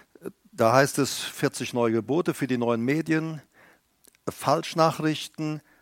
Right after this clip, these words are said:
Hasskommentare, Schmutzeleien und Scharmützel. Das Internet ist voll davon. Leider beteiligen sich auch Christen daran. Braucht es neue Regeln für die Kommunikation? Ach was,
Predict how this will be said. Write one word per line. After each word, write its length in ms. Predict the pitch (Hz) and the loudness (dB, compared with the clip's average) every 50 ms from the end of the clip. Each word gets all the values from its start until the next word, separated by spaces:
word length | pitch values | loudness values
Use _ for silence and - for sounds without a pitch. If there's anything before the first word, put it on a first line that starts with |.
| _ - | _ 0
Hasskommentare, 1120 | - 147 151 - - - - 156 143 147 143 143 - - 139 139 135 135 139 135 135 135 - _ _ _ | 2 2 2 2 -2 -4 -2 -2 -2 -2 -2 -4 -2 2 2 4 4 4 2 0 -2 -4 -6 _ _ _
Schmutzeleien 1120 | - - - - - - 131 135 139 - - - 131 127 127 131 139 156 160 160 160 156 - | -16 -12 -12 -10 -8 -4 -4 -4 -4 -4 -2 0 2 4 6 6 6 6 4 4 2 0 -4
und 220 | - 127 120 117 | -6 -6 -8 -6
Scharmützel. 840 | - - 123 117 117 123 143 156 - - - - 156 147 147 147 - - - - - - _ _ | -2 2 2 4 4 2 0 -4 -4 -6 -4 -2 0 0 0 -2 -4 -10 -18 -20 -20 -20 _ _
Das 180 | - 117 - - | -4 -4 -4 -2
Internet 480 | - 160 170 160 160 139 127 135 135 | -2 -2 0 2 2 4 4 2 0
ist 220 | - 135 123 - - | -2 -4 -8 -10 -10
voll 260 | - - 120 120 120 | -4 0 0 2 2
davon. 480 | 113 107 98 - 101 90 82 87 87 - _ _ | 4 2 2 0 -4 -10 -10 -12 -14 -20 _ _
Leider 440 | - 98 98 101 110 151 180 180 165 | -6 -2 2 4 4 6 4 4 2
beteiligen 580 | 165 160 - 147 147 139 139 147 143 139 139 | 0 -2 0 2 4 4 4 2 0 -2 -4
sich 200 | 127 135 127 - | -4 -6 -6 -6
auch 120 | 117 - - | -8 -8 -4
Christen 460 | - - 160 160 - - - - 113 | 2 4 4 4 4 0 -4 -4 -2
daran. 460 | 92 95 92 95 104 123 151 170 165 - - - - - - - - - - - - _ - - | 0 0 2 2 0 0 -2 -4 -6 -10 -16 -20 -20 -20 -20 -20 -20 -20 -20 -20 -20 _ -4 4
Braucht 320 | - 127 151 160 - - | 6 6 6 6 4 0
es 160 | 151 - - | -2 -2 0
neue 340 | 131 131 143 143 135 127 113 | 0 2 4 4 6 6 6
Regeln 340 | 113 139 170 175 190 180 165 | 6 6 6 6 4 2 0
für 200 | - - 147 131 | 0 -2 -2 0
die 80 | 131 | 0
Kommunikation? 1000 | - - - 127 127 117 113 107 - 113 - - - - 117 117 143 170 180 170 - _ _ _ _ _ _ _ _ _ _ | -2 -2 -4 -4 -2 -2 -2 -2 -2 -2 -2 -2 -2 -2 -2 0 0 -2 -4 -6 -10 _ _ _ _ _ _ _ _ _ _
Ach 200 | - - - - | -2 -2 2 4
was, 380 | 131 151 165 - - - - | 6 8 8 6 4 -2 -10